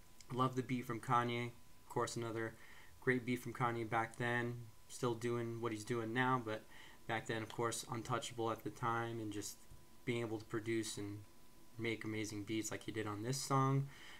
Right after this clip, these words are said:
And just like the lyric and content here from Drake, just being like, "Enjoy the fruits of your labor when you get it.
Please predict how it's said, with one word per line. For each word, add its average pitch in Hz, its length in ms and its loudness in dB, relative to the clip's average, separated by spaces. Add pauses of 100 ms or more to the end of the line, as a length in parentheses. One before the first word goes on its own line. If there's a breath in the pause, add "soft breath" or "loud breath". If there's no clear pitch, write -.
(100)
And 110 180 2
just 107 200 -2
like 117 180 2
the 117 80 0
lyric 117 460 2
and 107 120 -6
content 110 500 0
here 113 180 -4
from 107 260 -4
Drake, 113 280 4
just - 180 -8
being 113 200 2
like, 110 220 0 (400 loud breath)
"Enjoy 135 180 6
the 131 80 4
fruits 139 260 4
of - 40 -2
your 123 140 4
labor 123 280 6
when 113 160 0
you 104 120 -2
get 120 200 4
it. 120 220 2